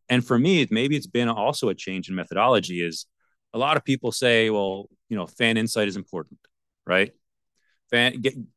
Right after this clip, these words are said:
hear the, hear the fans." And, and of course, I've bought into that over the years and I've done it. But on this stop, it was day one.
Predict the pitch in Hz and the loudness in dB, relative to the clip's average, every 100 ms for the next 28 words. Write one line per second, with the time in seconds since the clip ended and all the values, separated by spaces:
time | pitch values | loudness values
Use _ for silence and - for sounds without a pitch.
0 | - 147 147 127 139 120 - 90 80 - | -4 2 4 4 4 2 2 -2 -2 -12
1 | - - 147 139 - 147 240 165 - 135 | -10 -2 -2 -2 -6 -2 2 2 2 0
2 | 147 120 113 110 104 101 98 92 90 90 | 0 2 2 2 -2 -6 -6 -8 -10 -6
3 | 101 113 104 98 85 90 92 127 _ _ | -4 -4 -2 -4 -6 -8 -6 -8 _ _
4 | _ _ 127 113 107 107 - 151 160 180 | _ _ 2 4 4 2 2 2 0 0
5 | _ _ _ _ _ - 139 170 101 92 | _ _ _ _ _ 0 4 4 2 2
6 | 104 90 98 76 | 0 0 -4 -6